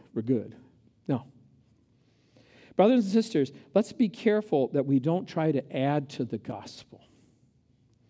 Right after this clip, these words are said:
Um, don't think I need to help God to do something that he hasn't done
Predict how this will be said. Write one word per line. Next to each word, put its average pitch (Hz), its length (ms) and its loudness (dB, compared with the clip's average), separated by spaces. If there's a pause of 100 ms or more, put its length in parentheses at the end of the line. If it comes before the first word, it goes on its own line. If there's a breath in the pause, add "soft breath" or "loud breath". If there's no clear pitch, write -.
(680 soft breath)
Um, 135 280 2 (280 soft breath)
don't 247 340 2
think 233 280 2
I 185 140 2
need 196 240 2
to 135 120 0
help - 460 -4
God 104 480 -6 (400 soft breath)
to 156 100 0
do 175 240 2
something 156 480 0
that 135 140 2
he 160 180 -2
hasn't 151 560 -2
done 117 440 0